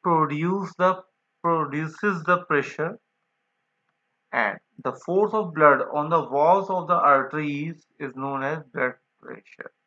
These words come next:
If force apply greater amount of force,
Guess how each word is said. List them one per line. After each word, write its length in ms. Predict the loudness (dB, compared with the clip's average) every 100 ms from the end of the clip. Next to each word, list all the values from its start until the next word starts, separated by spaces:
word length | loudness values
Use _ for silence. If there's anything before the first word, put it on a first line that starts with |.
| _ _ _ _ _
If 280 | -4 -4 -4 _ _ _ _ _ _ _ _ _ _ -8
force 280 | -4 -2 -4
apply 480 | -4 0 0 0 -2 -6
greater 440 | 0 2 4 8
amount 380 | 8 6 0 2
of 180 | 2 2 -12 -20 -8
force, 420 | -4 -2 -4